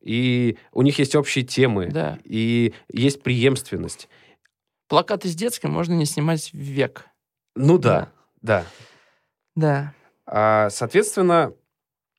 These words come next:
Speaker 1: как и любой эпос, комикс служит легитимизации того, что есть. А,
Speaker 2: Мгм.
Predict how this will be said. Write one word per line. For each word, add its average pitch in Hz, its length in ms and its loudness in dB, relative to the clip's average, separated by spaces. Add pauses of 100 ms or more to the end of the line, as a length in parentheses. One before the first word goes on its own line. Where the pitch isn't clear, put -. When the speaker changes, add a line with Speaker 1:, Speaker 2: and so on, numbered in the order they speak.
(140)
Speaker 1:
как 123 220 0
и - 20 2
любой 131 520 0 (360)
эпос, - 500 0 (220)
комикс 180 580 -2
служит 160 680 -4 (960)
легитимизации 123 760 0
того, 104 260 0
что - 200 -6
есть. 92 460 -4 (460)
А, 92 520 0
Speaker 2:
Мгм. 64 140 -12